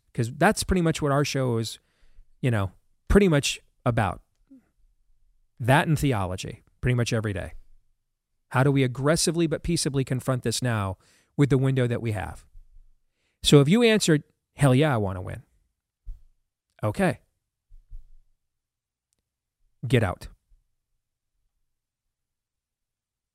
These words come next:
More people live in Los Angeles than live in the entire state of Iowa. A lot more, almost a million more. If you live in the L A area,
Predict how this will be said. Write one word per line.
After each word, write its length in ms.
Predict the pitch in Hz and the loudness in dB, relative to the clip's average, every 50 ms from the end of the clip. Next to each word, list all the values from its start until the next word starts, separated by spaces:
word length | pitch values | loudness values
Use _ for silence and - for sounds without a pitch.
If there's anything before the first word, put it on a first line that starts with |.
| _ _ _ _ | _ _ _ _
More 120 | - 135 127 | 0 2 4
people 300 | - 160 151 - 156 147 | 6 6 4 4 2 0
live 160 | 151 156 160 | 0 0 0
in 100 | 170 156 | 0 0
Los 260 | 156 151 151 - - | 0 0 0 0 0
Angeles 380 | 170 175 180 139 135 123 123 - | 0 0 0 0 -2 -4 -4 -4
than 140 | - 123 120 | -4 -4 -2
live 140 | 127 123 120 | -2 -2 -2
in 80 | 117 | -2
the 120 | 120 120 113 | -2 -2 -4
entire 360 | 113 - - 127 127 123 117 | -4 -4 -4 -4 -4 -2 -4
state 220 | - - 123 113 | -2 -2 -2 -4
of 100 | 107 98 - | -4 -4 -6
Iowa. 420 | - 104 95 95 87 90 87 - - _ _ _ _ _ _ - | -8 -8 -8 -6 -6 -8 -8 -10 -12 _ _ _ _ _ _ -6
A 60 | 120 | -2
lot 240 | 110 113 135 - 127 | 0 0 0 -2 -4
more, 180 | 107 85 90 | -8 -8 -6
almost 240 | 104 120 123 - - | -6 -6 -4 -4 -4
a 40 | 117 | -4
million 280 | 107 110 131 120 95 | -2 -2 -2 -2 -4
more. 240 | 90 87 92 98 - _ _ _ _ _ _ _ _ _ _ _ _ _ _ _ _ _ _ _ _ _ _ _ _ _ _ _ _ _ _ _ _ _ _ _ _ _ _ _ _ _ _ _ _ _ _ _ _ _ _ _ _ _ _ _ _ _ _ _ _ _ _ _ _ _ _ _ _ _ _ _ _ _ _ _ _ _ _ _ _ _ _ _ _ _ _ _ _ _ _ _ _ _ _ _ _ _ _ - - | -6 -8 -12 -16 -18 _ _ _ _ _ _ _ _ _ _ _ _ _ _ _ _ _ _ _ _ _ _ _ _ _ _ _ _ _ _ _ _ _ _ _ _ _ _ _ _ _ _ _ _ _ _ _ _ _ _ _ _ _ _ _ _ _ _ _ _ _ _ _ _ _ _ _ _ _ _ _ _ _ _ _ _ _ _ _ _ _ _ _ _ _ _ _ _ _ _ _ _ _ _ _ _ _ _ -2 0
If 120 | 139 120 | 0 2
you 160 | 131 151 175 | 4 4 6
live 160 | 175 175 165 170 | 6 4 4 2
in 80 | 165 | 2
the 140 | 160 151 151 | 2 2 0
L 160 | 151 156 156 | 0 0 0
A 160 | 156 156 156 | 0 0 -2
area, 440 | - 156 160 160 123 98 87 85 - | -2 -2 -4 -2 -4 -4 -6 -10 -12